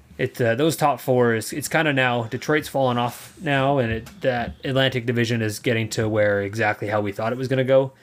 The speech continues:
and that was Florida, Tampa, Toronto, and Boston being miles ahead of Detroit, Buffalo, Ottawa, and Montreal. And it's kinda now, after thirty to thirty-eight games,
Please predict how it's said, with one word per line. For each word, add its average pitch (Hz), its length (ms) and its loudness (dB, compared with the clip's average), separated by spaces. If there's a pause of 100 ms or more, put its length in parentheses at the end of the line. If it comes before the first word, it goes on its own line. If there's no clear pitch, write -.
(520)
and 117 100 -2
that 110 180 -2
was 101 300 -4 (120)
Florida, 143 300 2
Tampa, 127 300 0
Toronto, 120 360 2
and 107 100 -2
Boston 113 480 0 (720)
being 117 240 0
miles 110 320 0
ahead 110 220 0
of 104 80 -6
Detroit, 107 400 -2
Buffalo, 107 400 0
Ottawa, 104 300 -2
and 101 80 -6
Montreal. 101 520 -8 (720)
And 107 220 -2
it's 101 120 -10
kinda 107 220 -2
now, 104 240 -2
after 101 340 -4
thirty 123 680 0
to 110 100 -2 (380)
thirty-eight 117 540 0
games, 113 520 -4